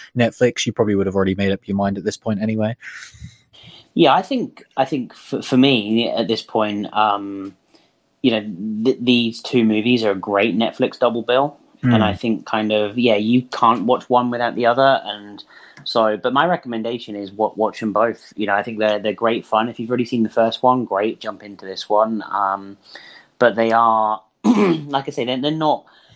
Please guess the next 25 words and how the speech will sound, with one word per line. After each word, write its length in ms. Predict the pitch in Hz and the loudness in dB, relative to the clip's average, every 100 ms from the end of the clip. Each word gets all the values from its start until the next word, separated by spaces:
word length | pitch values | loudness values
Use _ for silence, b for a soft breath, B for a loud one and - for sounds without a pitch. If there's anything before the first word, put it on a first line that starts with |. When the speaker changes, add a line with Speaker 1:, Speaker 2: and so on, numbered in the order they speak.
| b 127 | b -4
Speaker 2:
they're 80 | |
not, 240 | 143 143 - - | -2 -2 -6 -8
um, 680 | 120 117 113 107 104 98 - _ _ _ _ _ - _ - - _ | -2 0 0 -4 -8 -12 -18 _ _ _ _ _ -20 _ -14 -16 _
I'm 60 | 127 | 0
not 140 | 139 | 2
gonna 140 | 135 117 | 2 2
be 300 | 113 107 - - | 2 0 -6 -12
singing 320 | - 123 117 | -2 2 2
from 100 | 113 | 2
the 80 | 113 | 0
rooftops 480 | 107 110 - 131 - | 2 -2 0 -2 0
about 260 | 135 135 131 | 0 0 0
these, 340 | 147 151 147 | 0 0 0
but 180 | - - | -2 0
in 100 | 107 | -2
terms 300 | 117 113 107 | 0 -2 -2
of 140 | 101 | -4
this 260 | 107 - - | -4 -4 -4
review 380 | 110 110 120 117 | -2 2 2 2
and 120 | 98 | -2
talking 200 | 101 107 | -4 -2
about 120 | 101 | -2
this 160 | 104 - | -4 -4
movie, 500 | 95 98 104 110 110 | -4 -6 -6 -2 -2
I, 260 | - 90 | 0 -2